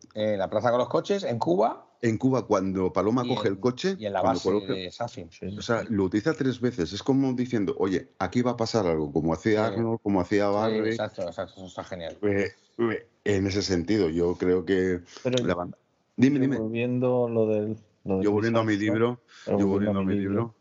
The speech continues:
Speaker 3: Eh, lo de Louis, la canción de Louis Armstrong en, en los créditos me chirría mucho. Me chirria mucho, os digo por qué.
Speaker 2: Tenemos todo el tiempo del
Speaker 3: Eh,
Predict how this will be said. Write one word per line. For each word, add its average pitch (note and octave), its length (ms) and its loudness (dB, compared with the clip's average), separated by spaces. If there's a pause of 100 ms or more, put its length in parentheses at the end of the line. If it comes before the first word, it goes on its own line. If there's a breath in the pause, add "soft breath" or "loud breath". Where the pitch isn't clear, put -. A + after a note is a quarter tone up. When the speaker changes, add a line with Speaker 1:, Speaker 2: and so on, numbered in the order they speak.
(600 soft breath)
Speaker 3:
Eh, G2+ 840 2
lo G2+ 180 2
de G2 120 2
Louis, A2 240 -2
la G#2 120 0
canción G#2 320 0
de B2+ 80 0
Louis A#2+ 180 -2
Armstrong A2 380 0 (180)
en, - 60 -6
en F#2 80 -2
los F#2 140 -2
créditos G#2 400 0
me F2+ 240 -2
chirría F#2 420 -2
mucho. F2+ 400 -8 (880)
Me G2+ 120 0
chirria A#2+ 300 2
mucho, G2 300 0
os F2+ 80 0
digo A2+ 200 2
por F2+ 220 -2
qué. - 220 -4 (280)
Speaker 2:
Tenemos G2+ 280 0
todo G2 160 2
el F2 60 -2
tiempo F#2+ 280 0
del F#2+ 100 0
Speaker 3:
Eh, F2 120 -10